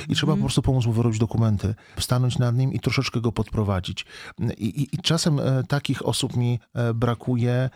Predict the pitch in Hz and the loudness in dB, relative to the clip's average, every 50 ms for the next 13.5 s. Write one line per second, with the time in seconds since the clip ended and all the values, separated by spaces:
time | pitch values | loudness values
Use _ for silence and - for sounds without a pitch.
0 | - _ _ - 185 180 175 185 - 143 139 120 107 95 - 101 98 101 80 85 | -10 _ _ -6 -4 -2 -2 0 0 0 2 2 2 0 2 2 2 2 2 0
1 | 110 - - 127 - - - 131 123 - - 92 78 98 113 113 - 113 104 - | -2 0 0 0 0 0 0 0 0 0 0 -2 -2 -2 -2 -2 -2 -4 -4 -2
2 | - 131 - 131 120 - 123 - - 139 123 127 123 120 120 110 113 107 104 107 | -4 -4 -2 -2 -2 -2 0 0 0 0 2 0 0 0 0 0 0 0 0 -2
3 | - 98 101 - - 101 101 92 101 101 - - _ - - - _ - 101 98 | 0 -2 -2 -2 0 -2 0 0 0 -2 -2 -4 _ -16 -20 -20 _ -6 -6 -6
4 | - - 107 - - - - 113 107 - 104 98 101 110 - - - 113 107 101 | -4 -4 -4 -4 -4 -2 0 0 0 0 -2 -2 0 0 -2 0 0 0 0 0
5 | - - 98 - - 80 80 55 67 87 90 98 110 - - - 107 95 95 95 | 0 -2 -2 -2 -2 -4 -4 -4 -4 -4 -4 -6 -6 -6 -2 -2 -2 0 0 0
6 | 87 - - 78 80 - 78 - - - - - - _ _ _ _ _ - - | 0 -2 -2 -4 -2 -4 -4 -4 -4 -6 -8 -8 -12 _ _ _ _ _ -8 -8
7 | 302 302 _ - - 185 202 208 226 247 233 170 131 131 139 147 151 143 143 123 | -8 -8 _ -10 -4 -2 0 2 2 2 2 0 -2 -6 -8 -8 -6 -6 -6 -6
8 | 135 135 135 135 - - 139 143 147 143 135 127 - - 156 170 190 - - - | -6 -6 -8 -8 -10 -12 -12 -10 -10 -10 -10 -10 -12 -12 -14 -14 -16 -16 -18 -14
9 | 143 147 156 156 147 147 - 104 113 143 170 185 185 - - 160 170 143 - - | -10 -8 -8 -6 -6 -4 -4 -6 -4 -6 -6 -8 -8 -10 -12 -12 -12 -12 -8 -4
10 | 269 277 202 151 143 127 127 156 143 139 147 - - - 170 123 131 254 240 180 | -4 -2 -2 0 -2 -2 -2 -4 -6 -8 -10 -6 -2 -2 0 0 0 -2 0 -2
11 | 202 180 262 190 185 208 - - 160 139 120 113 - - - 151 156 180 214 208 | -2 -2 -2 -2 -2 -4 -4 -2 -2 -2 -2 -2 -6 -8 -4 -2 -2 -2 0 -2
12 | 262 254 262 220 226 254 254 240 - - 190 - 202 160 143 131 135 143 147 165 | -2 -2 -2 -2 -2 -2 -2 -2 -2 -4 -4 -4 -4 -4 -4 -2 -4 -4 -2 -2
13 | 220 226 226 170 156 143 127 117 135 | 0 0 0 -2 -2 -2 -2 -2 -4